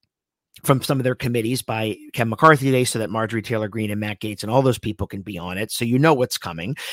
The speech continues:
And they've already worried about the, uh, exploring into what was on Hunter Biden's laptop. Nobody seems to know, but something. And that story now will get a lot of light.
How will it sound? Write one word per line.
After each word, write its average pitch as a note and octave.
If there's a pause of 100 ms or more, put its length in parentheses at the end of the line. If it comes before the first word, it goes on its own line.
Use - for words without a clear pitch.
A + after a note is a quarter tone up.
(120)
And A#2
they've A#2
already C#3+
worried C3
about A2+
the, G#2 (420)
uh, A2+
exploring C#3
into A#2+
what A#2
was B2+
on A2+
Hunter A2
Biden's G2+
laptop. G2+ (260)
Nobody B2+
seems C3+
to -
know, C3 (680)
but C3+ (260)
something. D#3+ (1200)
And A2+
that D3+
story C3
now A2
will G#2
get G#2
a G2+
lot C3+
of C#3
light. C3